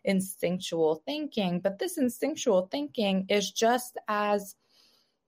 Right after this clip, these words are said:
scientifically based as, you know, rational thinking itself. So one of the things that we do from the very beginning when we're doing this work is we ask mothers to refer to themselves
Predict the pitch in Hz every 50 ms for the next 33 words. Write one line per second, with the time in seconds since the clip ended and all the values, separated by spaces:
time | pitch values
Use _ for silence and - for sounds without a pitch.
0 | _ _ _ - - - - - 160 156 165 185 208 202 - 240 226 226 226 226
1 | - 190 190 185 175 175 - 262 311 269 220 185 175 180 190 - - - - -
2 | - - 190 185 180 180 180 175 175 180 180 180 180 - - - - 196 202 196
3 | 180 165 165 165 170 170 151 156 170 - - - 170 160 170 - - 175 175 170
4 | - 175 165 165 165 190 - - - 160 160 - - - - _ _ _ - -
5 | - - - _ - - - 226 208 202 190 190 185 - - - _ - 208 214
6 | 214 208 220 220 190 190 190 190 196 185 190 185 196 - - - 190 185 180 190
7 | 190 185 185 - 185 180 170 - _ _ - 190 196 202 190 185 190 180 175 175
8 | 180 175 175 175 175 220 233 240 240 220 196 185 180 180 180 180 180 180 208 247
9 | 254 240 220 190 180 180 - - 180 180 175 175 175 - - 185 180 175 175 170
10 | - _ - 202 202 - - - - 226 240 247 233 - - - 208 202 190 185
11 | 185 185 185 190 - - - 185 180 170 175 - 208 208 202 - - 180 175 175
12 | 175 - - 180 170 170 175